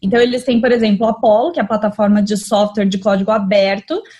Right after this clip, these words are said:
que é utilizada, por exemplo, pela Toyota, pela Honda, pela Volkswagen, também pela Intel, né? Então, você tá procurando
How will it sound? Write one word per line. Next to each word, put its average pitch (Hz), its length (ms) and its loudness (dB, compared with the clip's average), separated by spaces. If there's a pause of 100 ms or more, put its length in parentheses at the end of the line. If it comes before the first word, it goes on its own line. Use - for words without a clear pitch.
(120)
que 349 320 2
é - 640 -2
utilizada, 285 640 0
por 269 120 2
exemplo, 226 260 0
pela 208 200 0
Toyota, 247 520 0
pela 202 260 -2
Honda, 226 560 2 (200)
pela 208 160 4
Volkswagen, 202 580 -2 (160)
também 349 240 -2
pela 370 180 0
Intel, 220 460 0 (160)
né? 226 160 0
Então, 247 160 -2
você 240 80 -8
tá 247 100 -4
procurando 254 720 2